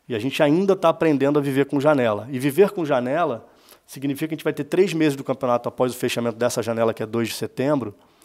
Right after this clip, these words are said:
a gente vai ter mais três meses de competição sem você poder fazer nenhum grande movimento, a não ser com jogadores livres no mercado. Então, existe sempre uma preocupação de lesões mais graves, de você ficar impossibilitado de contratar.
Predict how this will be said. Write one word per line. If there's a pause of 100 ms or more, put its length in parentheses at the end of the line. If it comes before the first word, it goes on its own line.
(260)
a
gente
vai
ter
mais
três
meses
de
competição
sem
você
poder
fazer
nenhum
grande
movimento,
a
não
ser
com
jogadores
livres
no
mercado. (640)
Então,
existe
sempre
uma
preocupação
de
lesões
mais
graves,
de
você
ficar
impossibilitado
de
contratar.